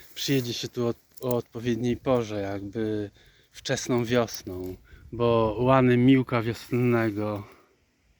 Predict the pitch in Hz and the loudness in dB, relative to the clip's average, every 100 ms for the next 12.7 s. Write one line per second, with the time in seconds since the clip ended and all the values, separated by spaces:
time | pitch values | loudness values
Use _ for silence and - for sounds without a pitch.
0 | _ _ _ _ - - - - 131 - | _ _ _ _ -20 -20 -20 -4 -4 -4
1 | - 156 135 139 135 139 135 131 120 - | 4 4 4 4 6 6 6 4 2 -2
2 | 131 123 123 120 - 127 131 151 - 120 | -2 0 0 -2 -2 2 6 6 4 2
3 | 117 117 - 120 - - 120 110 113 110 | 2 0 -2 -6 -6 -2 0 0 0 2
4 | 127 127 143 131 120 113 - - - - | 2 2 4 6 4 0 -8 -20 -20 -20
5 | - _ 113 127 123 127 123 117 - - | -20 _ -6 -4 2 4 4 2 -2 -6
6 | 127 - 113 107 104 101 92 _ _ _ | -6 -2 0 0 0 -4 -10 _ _ _
7 | _ 127 - 127 113 104 98 - 95 - | _ -4 0 2 2 0 -8 -10 -12 -14
8 | _ _ _ _ _ _ - _ - - | _ _ _ _ _ _ -20 _ -20 -20
9 | - - _ - 147 147 - 135 127 127 | -20 -20 _ 4 4 4 4 6 6 4
10 | 123 120 - - - _ _ _ _ - | 2 -4 -14 -16 -20 _ _ _ _ -4
11 | 123 131 131 123 113 113 104 _ _ _ | 0 2 4 4 4 2 -2 _ _ _
12 | 120 120 131 123 - - 170 | -10 0 0 0 -6 -8 -8